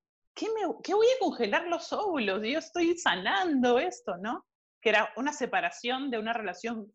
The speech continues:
para mí la más importante que tenía en mi vida, y la, mi, mi, y mi madre, <laughs> ¿no?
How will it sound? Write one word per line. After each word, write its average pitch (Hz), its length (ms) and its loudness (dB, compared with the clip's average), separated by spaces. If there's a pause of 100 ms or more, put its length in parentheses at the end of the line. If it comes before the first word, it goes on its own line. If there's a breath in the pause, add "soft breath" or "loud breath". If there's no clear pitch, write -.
(180)
para 190 160 0
mí 233 100 -2
la 311 80 0
más 233 220 -2
importante 190 400 -10
que 180 80 -10
tenía 175 180 -6
en 180 80 -6
mi 170 100 -6
vida, 180 440 0 (300)
y 247 260 6
la, 226 120 6
mi, 226 160 4
mi, 214 200 0
y 233 120 4
mi 220 120 2
madre, 254 680 4
<laughs> - 40 -20
¿no? 240 280 -2